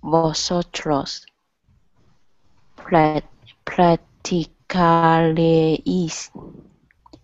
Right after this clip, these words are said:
Ellos, ellas, ustedes practicarán.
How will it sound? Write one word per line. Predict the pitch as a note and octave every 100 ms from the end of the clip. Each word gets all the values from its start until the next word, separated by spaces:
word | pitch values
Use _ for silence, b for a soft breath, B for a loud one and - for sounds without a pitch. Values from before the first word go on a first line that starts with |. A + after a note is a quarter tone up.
| _
Ellos, | - E3 F3+ G3+ G#3+ -
ellas, | D#3 D3+ D#3+ D#3+ E3 -
ustedes | - D3 - D#3 D3+ E3 E3 - - _ B B B B B B B _
practicarán. | - E3+ D#3 - - D#3 - - F3+ D#3+ D#3+ - _ _ - C#3 B2+ -